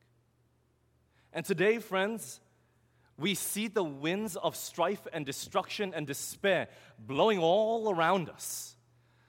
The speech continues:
blowing possibly here in even Loma Linda, blowing in our own personal lives, and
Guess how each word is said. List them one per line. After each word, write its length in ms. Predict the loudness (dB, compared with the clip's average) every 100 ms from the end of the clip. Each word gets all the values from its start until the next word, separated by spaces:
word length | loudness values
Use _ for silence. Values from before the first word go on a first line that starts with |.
| _
blowing 720 | -8 2 6 8 6 4 0 -8
possibly 480 | -2 0 2 0 -2
here 260 | 2 2 2
in 100 | 0
even 220 | -2 -2
Loma 160 | -2 -2
Linda, 300 | -4 -6 -12 _ _ _ _ _
blowing 400 | 2 8 8 8
in 80 | 4
our 120 | 6
own 180 | 4 2
personal 540 | -2 -2 -2 0 0
lives, 380 | 2 2 2 0
and 140 | -4